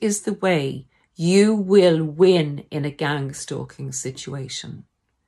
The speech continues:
Do not information share, because it will get back to the narcissist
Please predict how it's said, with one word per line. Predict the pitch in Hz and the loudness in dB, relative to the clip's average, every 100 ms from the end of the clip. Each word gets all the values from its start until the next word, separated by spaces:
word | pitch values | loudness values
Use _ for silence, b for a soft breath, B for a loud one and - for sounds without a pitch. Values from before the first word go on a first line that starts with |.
| b b b b b _ _ _ _ _ _ _ | b b b b b _ _ _ _ _ _ _
Do | 226 240 240 | 4 6 8
not | 226 190 - | 8 6 4
information | 170 165 - 170 156 151 - 151 | 2 0 0 -2 0 0 -4 -6
share, | 143 - 143 123 131 131 | -6 -6 -4 -4 -8 -10
because | 139 - 151 151 | -12 -4 -4 -2
it | 135 | -6
will | 135 190 269 | 2 2 4
get | 185 - | 0 0
back | 135 131 | -4 -4
to | - | -12
the | 147 | -8
narcissist | 139 143 143 - - 135 - - | -2 -2 -2 -6 -10 -8 -8 -12